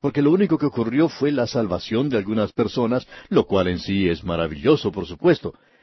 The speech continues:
Pero lo que queremos destacar es que no hay un avivamiento de la iglesia en el día de hoy. La iglesia en la actualidad, hablando de ella como un todo, está en realidad en una decadencia espiritual,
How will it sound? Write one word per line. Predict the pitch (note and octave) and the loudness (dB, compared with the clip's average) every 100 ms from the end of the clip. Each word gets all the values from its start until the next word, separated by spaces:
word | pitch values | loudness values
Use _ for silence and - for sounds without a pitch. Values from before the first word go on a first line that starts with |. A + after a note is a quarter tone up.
| _ _ | _ _
Pero | - D3 | 2 4
lo | D#3 | 2
que | D3 D3+ | 0 4
queremos | F#3+ G#3 D#3+ | 6 6 4
destacar | E3 - G#2 B2 C3+ | 2 2 2 4 4
es | B2 | 2
que | - A#2 | 0 0
no | G#2 C3 E3 | 2 2 2
hay | D3 | 2
un | D3 | 2
avivamiento | C#3 A2+ G#2 G2 E2+ G2+ E3 E3 A#2+ G#2+ | 2 2 2 0 2 2 4 2 0 -2
de | F#2 | 0
la | E2+ | -2
iglesia | D#2+ G2+ D#3 - C3+ | -2 0 0 2 2
en | A#2 | 2
el | G2+ | 2
día | G#2+ F#2 | 0 0
de | |
hoy. | D#2 C2+ - _ _ _ _ _ - - | -2 -8 -16 _ _ _ _ _ -20 -4
La | C#3+ | 2
iglesia | D3 E3 F3 D3 | 2 4 4 4
en | C#3 | 2
la | |
actualidad, | A#2+ A2+ G2 F#2+ C3 - | 2 2 2 4 2 2
hablando | F#2+ F#2 G2+ G2+ | -4 0 0 0
de | E2 F#2+ | 0 0
ella | A2+ G2 | 0 0
como | - E2 F2 | -2 -4 -6
un | E2+ - | -6 2
todo, | D3 G2+ A2 - _ _ _ _ _ - | 4 4 2 -2 _ _ _ _ _ -6
está | E3 D3 G3+ | 0 2 4
en | |
realidad | F#3+ F3 C3+ E3 | 4 4 4 4
en | D#3 C#3+ | 4 4
una | E3 | 4
decadencia | B2 B2 - A2 G2+ F3 F3 D3 B2+ | 4 4 4 4 6 4 4 2 2
espiritual, | - G#2+ F#2+ F#2 E2+ C#2+ C#2+ | 2 -4 -2 -2 -2 -2 -8